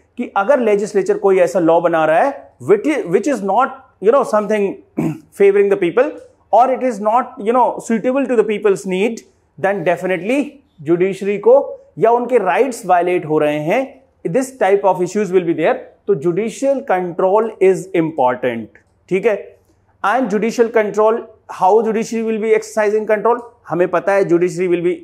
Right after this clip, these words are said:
issuing the writs under article thirty-two of the Indian Constitution, High Court will be issuing the writs under article two twenty-six of the Indian Constitution, है ना। And उसके बाद we have the judicial review,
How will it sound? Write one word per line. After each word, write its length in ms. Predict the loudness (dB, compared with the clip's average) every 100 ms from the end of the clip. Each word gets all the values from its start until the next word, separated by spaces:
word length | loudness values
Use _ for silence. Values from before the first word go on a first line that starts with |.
| -10 -8 -8
issuing 340 | -2 0 0
the 100 | 0
writs 320 | 0 -2 -6 -8
under 200 | -4 0
article 320 | 0 0 -4 -2
thirty-two 360 | -2 0 2 2
of 100 | 2
the 60 |
Indian 240 | 2 0 0
Constitution, 560 | -2 -2 -6 -4 -6 -10 _ _
High 220 | -4 0 2
Court 300 | 2 2 2
will 100 | 0
be 140 | -2
issuing 280 | 0 -2 2
the 100 | 0
writs 340 | 0 -6 -18 _ _ _ _
under 220 | -2 2 2
article 260 | 2 0
two 180 | 2 2
twenty-six 520 | 2 0 -2 -4 0
of 120 | 0
the 60 | 2
Indian 240 | 2 0
Constitution, 560 | 2 -2 -2 -6 -6 -8 -10 _ -2
है 80 | 0
ना। 140 | 0 -2 -20 _ _ -4
And 160 | -4 0 -2
उसके 180 | 2 2
बाद 240 | 2 2
we 100 | -2
have 220 | 2 0 2
the 80 | 0
judicial 400 | 2 2 2 2
review, 360 | 0 4 2